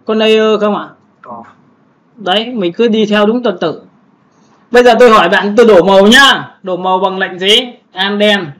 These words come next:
Speaker 1: Các bạn có thấy là tôi đã có một cái vạch bên này chưa? Bây giờ có một vạch bên này, muốn có vạch bên kia không? Ấn vào lệnh gì ạ? Đúng rồi, Ctrl G là nhân bản đúng không ạ?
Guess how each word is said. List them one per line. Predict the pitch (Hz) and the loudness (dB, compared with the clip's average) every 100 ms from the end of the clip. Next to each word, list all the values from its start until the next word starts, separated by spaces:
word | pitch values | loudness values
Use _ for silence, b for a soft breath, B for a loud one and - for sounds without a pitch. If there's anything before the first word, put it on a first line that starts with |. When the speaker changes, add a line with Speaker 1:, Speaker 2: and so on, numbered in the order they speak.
| - _ _ | -20 _ _
Speaker 1:
Các | 240 | -8
bạn | 233 196 | -4 -2
có | 214 | 0
thấy | 247 | 2
là | 226 | 2
tôi | 226 220 | 2 0
đã | 202 | 2
có | 247 | 2
một | 220 | 2
cái | 220 | -2
vạch | 214 202 185 | -4 -4 -6
bên | 196 208 | -6 -6
này | 185 180 | -6 -6
chưa? | 175 - _ _ _ _ _ _ _ _ _ _ _ _ _ _ _ _ _ _ - | -8 -12 _ _ _ _ _ _ _ _ _ _ _ _ _ _ _ _ _ _ 2
Bây | 269 | 4
giờ | 262 254 | 6 4
có | 302 | 2
một | 277 | 2
vạch | 226 214 | 0 0
bên | 262 | 0
này, | 233 - | 0 -2
muốn | 220 233 320 | 0 2 2
có | 339 | 0
vạch | 277 220 | 0 0
bên | 254 | 0
kia | 247 247 | 0 2
không? | 247 240 - _ _ _ _ _ _ | 4 2 -2 _ _ _ _ _ _
Ấn | 208 233 | -4 0
vào | 247 | 0
lệnh | 202 175 | -2 -4
gì | 175 | -6
ạ? | 165 - _ _ _ _ _ _ _ _ _ 208 _ _ _ _ _ _ _ _ | -6 -12 _ _ _ _ _ _ _ _ _ _ _ _ _ _ _ _ _ _
Đúng | 175 214 | -2 2
rồi, | 240 220 | 4 4
Ctrl | 240 247 247 247 | 4 2 2 2
G | 214 262 262 254 | 2 0 0 0
là | 240 | 0
nhân | 208 220 262 269 247 | 0 0 2 2 4
bản | 233 - 190 208 | 4 4 0 -4
đúng | 262 | 2
không | 277 277 | 4 6
ạ? | 247 233 208 | 4 2 -2